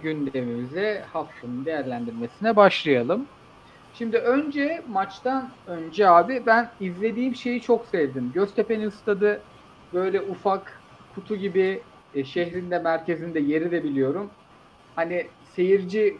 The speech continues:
full olunca, e, çok daha eğlenceli bir hal aldı. Böyle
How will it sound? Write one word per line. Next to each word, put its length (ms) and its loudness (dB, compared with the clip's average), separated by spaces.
full 180 -4
olunca, 720 0
e, 380 -8
çok 260 -2
daha 220 8
eğlenceli 560 4
bir 60 2
hal 280 2
aldı. 460 -2
Böyle 460 0